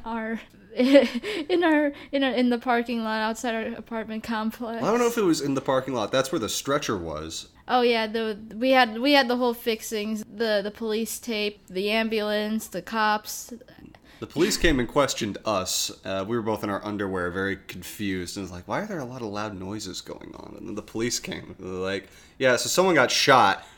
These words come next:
Speaker 2: I'm like, "Oh, okay, that's not really what I wanted to wake up to right now."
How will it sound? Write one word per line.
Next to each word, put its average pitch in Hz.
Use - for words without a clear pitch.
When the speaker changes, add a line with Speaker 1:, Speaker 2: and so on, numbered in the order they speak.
Speaker 2:
I'm 101
like, 101
"Oh, 113
okay, 101
that's 117
not 117
really 107
what 95
I 117
wanted 92
to 101
wake 87
up 85
to 90
right 80
now." 82